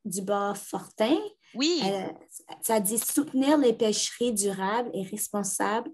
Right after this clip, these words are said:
Speaker 1: et locales.
Speaker 2: Oui, merci Sarah, c'est vraiment un bon point. Sarah, ça te dérangerait-tu de, de te unmute pour nous, nous dire de où tu viens ?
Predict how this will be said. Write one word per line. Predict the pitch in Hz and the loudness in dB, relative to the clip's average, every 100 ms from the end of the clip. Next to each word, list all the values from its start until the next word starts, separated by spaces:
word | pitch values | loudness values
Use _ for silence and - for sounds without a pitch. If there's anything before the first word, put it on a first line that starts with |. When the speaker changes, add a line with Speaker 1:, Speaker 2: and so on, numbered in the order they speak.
| - | 2
Speaker 1:
et | 262 | 4
locales. | 269 220 - 147 139 - - 165 - _ - - | 4 2 -2 -4 -4 -8 -10 -12 -14 _ -18 -10
Speaker 2:
Oui, | 196 196 233 294 320 302 262 220 | -6 -4 0 2 4 4 4 2
merci | 240 233 - 277 | 0 0 -4 -4
Sarah, | 285 254 214 214 226 226 | 0 2 4 6 6 6
c'est | - 202 | 2 -2
vraiment | 202 208 220 | 0 2 4
un | 214 | 4
bon | 196 214 | 6 4
point. | 214 214 226 233 233 - - | 4 2 2 2 -2 -8 -20
Sarah, | - 262 254 330 | -2 2 6 6
ça | 330 269 | 4 2
te | |
dérangerait-tu | 254 262 262 254 240 226 - 285 | 4 4 4 4 0 -4 -10 -12
de, | 302 277 220 156 | 2 4 4 2
de | 226 | 0
te | 220 | 2
unmute | 220 226 226 233 247 269 294 320 | 2 2 0 -6 -4 -2 0 -2
pour | - 254 | -4 -6
nous, | 240 233 220 | -6 -6 -8
nous | 220 233 | -10 -10
dire | 202 254 | -2 0
de | 247 | 4
où | 233 240 | 2 2
tu | 269 269 | -8 -8
viens ? | 240 254 | -6 -6